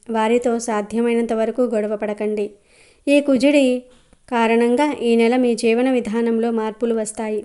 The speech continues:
శని ఆరవ ఇంటిలో ఉండటం వల్ల కెరీర్ పరంగా విజయాలను పొందుతూ ఉంటారు. శుక్రుడు డిసెంబర్ రెండు నుండి ఇరవై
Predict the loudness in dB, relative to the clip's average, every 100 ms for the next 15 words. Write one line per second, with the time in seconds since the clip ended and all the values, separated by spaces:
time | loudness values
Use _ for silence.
0 | -12 -20 _ -20 -8 2 6 6 4 2
1 | 4 4 4 2 2 2 0 0 -2 -2
2 | -2 -2 -2 -2 0 2 0 -2 -2 0
3 | -2 -4 -2 -2 0 0 -2 -4 -2 -2
4 | -2 -4 -6 -8 -10 -14 _ _ -20 -2
5 | 0 4 6 6 6 4 2 2 2 2
6 | 2 2 2 2 2 0 2